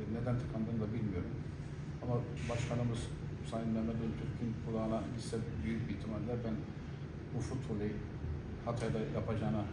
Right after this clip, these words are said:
inanıyorum. Çünkü vizyonu geniş bir, e, belediye başkanı. E,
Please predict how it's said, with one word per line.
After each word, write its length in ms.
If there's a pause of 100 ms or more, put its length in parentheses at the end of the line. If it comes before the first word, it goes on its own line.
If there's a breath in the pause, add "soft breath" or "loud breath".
(340)
inanıyorum. 380 (320)
Çünkü 200 (200)
vizyonu 340
geniş 180
bir, 240 (200)
e, 20 (580)
belediye 300
başkanı. 400 (1400)
E, 40